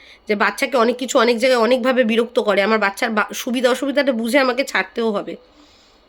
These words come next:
আর দ্বিতীয় কথা, ছাড়বো কি ছাড়বো না,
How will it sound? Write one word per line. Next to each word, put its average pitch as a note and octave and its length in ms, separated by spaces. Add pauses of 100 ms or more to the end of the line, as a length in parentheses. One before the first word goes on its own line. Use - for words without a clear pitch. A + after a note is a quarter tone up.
(800)
আর A3+ 60
দ্বিতীয় A#3 300
কথা, C4+ 280
ছাড়বো A#3+ 400
কি D4 140
ছাড়বো B3+ 360
না, C4+ 240